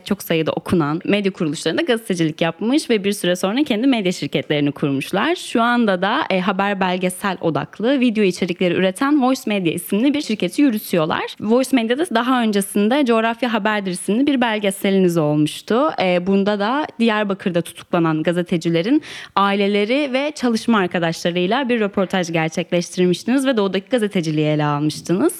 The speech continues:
E, Voice Media'da şimdi, e, Tunca Bey ve Murat Bey yeni bir belgesel çekti. Met Çıkmazı isimli bir belgesel ve biz de bu belgesel üzerine konuşacağız. Ben konuyu çok uzatmadan size taşımak istiyorum. Öncelikle şundan başlamak isterim. Uyuşturucuyu bir,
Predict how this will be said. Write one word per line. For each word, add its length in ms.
E, 160
Voice 300
Media'da 280
şimdi, 440
e, 480
Tunca 380
Bey 280
ve 340
Murat 440
Bey 320
yeni 260
bir 160
belgesel 540
çekti. 460
Met 260
Çıkmazı 400
isimli 400
bir 160
belgesel 520
ve 140
biz 120
de 80
bu 120
belgesel 360
üzerine 340
konuşacağız. 640
Ben 140
konuyu 280
çok 220
uzatmadan 540
size 420
taşımak 380
istiyorum. 640
Öncelikle 800
şundan 400
başlamak 360
isterim. 340
Uyuşturucuyu 840
bir, 200